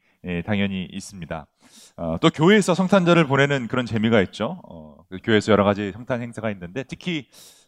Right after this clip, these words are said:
예, 저는 이 참빛교회에 와서 굉장한 충격을 받았습니다. 뭐, 충격이기보다는, 어, 너무나, 아, 재밌는 또 즐거운 성탄절 행사를, 에, 했는데, 이 꽤 많은 성탄절 행사를 제가 해봤는데 그중에,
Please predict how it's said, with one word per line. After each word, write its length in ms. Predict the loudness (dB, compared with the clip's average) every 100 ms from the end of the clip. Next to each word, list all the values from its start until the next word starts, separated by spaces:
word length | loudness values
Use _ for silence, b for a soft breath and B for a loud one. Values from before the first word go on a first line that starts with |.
| -2
예, 100 | 2
저는 240 | 4 2
이 60 | 0
참빛교회에 540 | -2 -2 -2 0 4
와서 300 | 6 6 2
굉장한 600 | -8 -8 0 2 2 -4 _ _ _ _ _
충격을 460 | -10 0 2 2
받았습니다. 640 | 0 -4 -8 _ -20 -20 -18
뭐, 120 | -14 -12
충격이기보다는, 840 | -4 2 2 2 4 4 4 2 -6 B B B B
어, 140 | 4 4
너무나, 460 | 4 4 4 4 0
아, 160 | -6
재밌는 520 | -6 -8 -8 -8 -10 -6
또 260 | -4 -4
즐거운 380 | -2 0 2 0
성탄절 1040 | -2 -6 -4 -4 -10 _ _ -8 0 2 2
행사를, 540 | 2 2 2 0 -8 -10
에, 340 | -8 -8 -10
했는데, 460 | -8 -6 -4 -4 -6 b b b -10
이 100 | -8 0
꽤 160 | 2
많은 340 | 4 2 -2 -6
성탄절 440 | 0 2 4 4
행사를 280 | 4 4 4
제가 160 | 6 4
해봤는데 400 | 4 -2 -4 -6
그중에, 500 | -8 -4 -4 -4